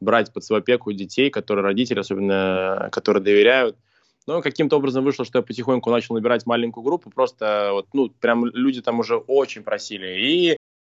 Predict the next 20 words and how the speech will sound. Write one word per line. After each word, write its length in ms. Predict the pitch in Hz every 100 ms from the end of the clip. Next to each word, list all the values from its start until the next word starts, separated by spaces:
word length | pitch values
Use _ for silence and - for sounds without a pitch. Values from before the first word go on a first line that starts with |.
| _
начал 300 | 113 143 139
тренировать, 600 | 120 110 110 107 131 185 -
начиналось 480 | 107 113 113 107
там 160 | - 95
с 60 | -
пяти 340 | 104 107 175
человек, 400 | - 143 131 120
потом 200 | - 101
десяти, 400 | 98 95 95 -
и 400 | 170 120 120 120 _ - _
там 180 | - 107
через 240 | 101 127 113
два 200 | 127 120
года 260 | 147 151
у 40 | 123
меня 200 | 117 113
уже 160 | 110
были 160 | 110 110
большие 360 | 104 110 -
группы, 460 | 110 131 165 127 107